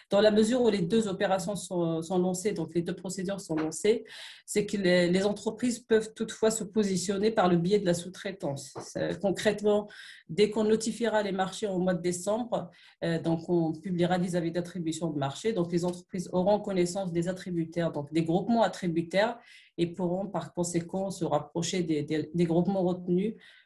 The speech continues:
pour des éventuelles sous-traitances à mettre en place. Le deuxième élément qui me semble important de souligner aussi, sur les deux opérations, on a inséré des clauses de, d'insertion, euh,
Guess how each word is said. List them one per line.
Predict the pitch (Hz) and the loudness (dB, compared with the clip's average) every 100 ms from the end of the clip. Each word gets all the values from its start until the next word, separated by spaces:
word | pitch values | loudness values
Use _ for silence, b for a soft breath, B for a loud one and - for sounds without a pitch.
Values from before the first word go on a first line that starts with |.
| _ | _
pour | 202 180 | -4 0
des | 180 180 | 2 2
éventuelles | 175 170 - 196 | 2 0 -2 -8
sous-traitances | - 170 - 165 196 185 | -6 -8 -6 -6 -6 -4
à | 170 | 0
mettre | 175 - | 0 -2
en | - | -12
place. | - - - - _ _ _ B B B B B | -10 -12 -12 -18 _ _ _ B B B B B
Le | 202 | 2
deuxième | 226 240 214 214 | 4 6 6 6
élément | 220 226 220 226 | 6 6 2 -2
qui | 220 208 | -4 -8
me | |
semble | 175 208 185 | -4 0 2
important | 180 190 196 | 0 -2 -4
de | 190 | -8
souligner | - 170 180 190 | -2 2 2 0
aussi, | 185 170 - 262 | -4 -4 -6 -6
sur | - 190 190 | -4 -4 -2
les | 185 | 0
deux | 190 214 | 0 0
opérations, | 185 208 202 185 240 | -2 0 0 0 -4
on | 220 | -2
a | 185 | 0
inséré | 185 - 214 | -2 -2 -2
des | 185 180 | -2 -4
clauses | 196 202 | -4 -4
de, | 170 165 | -2 -2
d'insertion, | 165 165 175 170 180 180 160 | -2 -4 -6 -6 -2 0 0
euh, | 147 | -2